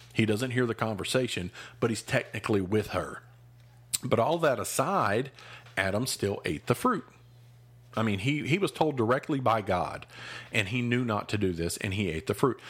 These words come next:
I tend to think that he was standing right beside of her because I, the reason I think that is because I think he wanted the knowledge that she wanted as well.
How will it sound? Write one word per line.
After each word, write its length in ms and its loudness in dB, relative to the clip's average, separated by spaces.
I 200 0
tend 260 0
to 60 -2
think 260 -2
that 100 2
he 80 2
was 120 -2
standing 320 0
right 180 2
beside 380 0
of 40 -2
her 220 -2
because 240 2
I, 140 0
the 160 2
reason 380 0
I 120 -2
think 300 -4
that 240 0
is 140 0
because 240 0
I 80 0
think 180 -2
he 80 -2
wanted 440 -2
the 180 2
knowledge 800 -2
that 160 0
she 280 -2
wanted 340 -2
as 140 -2
well. 400 2